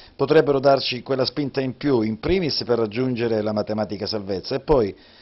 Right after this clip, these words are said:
visto il ripetersi degli eventi legati dallo stesso filo conduttore da ben dodici mesi, di ottenere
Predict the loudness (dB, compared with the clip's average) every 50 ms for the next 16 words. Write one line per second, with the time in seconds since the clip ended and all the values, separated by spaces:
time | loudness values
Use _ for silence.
0 | -20 _ _ 2 2 2 2 2 -2 -2 -2 -2 -2 -4 -6 -2 0 0 0 0
1 | 0 -4 -4 -4 -6 -6 -4 -4 -2 -2 -2 0 0 0 -2 -2 -4 -8 -6 -6
2 | -4 -4 -2 2 4 4 4 4 2 -4 -10 -12 -12 _ -4 -2 -2 -2 -2 -6
3 | -4 -4 -4 -4 -4 -4 -6 -8 -6 -6 -4 -4 -4 -4 -4 -4 -4 -4 -6 -8
4 | -6 -2 0 2 2 2 0 -4 -8 -12 _ _ _ -6 -6 -6 -4 -2 -2 -2
5 | -2 -2 -2 -2 -2 -2 -2 -4 -6 -6 -6 -6 -4 -6 -6 -8 -10 -14 -18 -20
6 | -20 -20 -20 -20 -20 _ _ 2 2 2 2 4 2 2 2 2 2 2 0 0
7 | -4 -8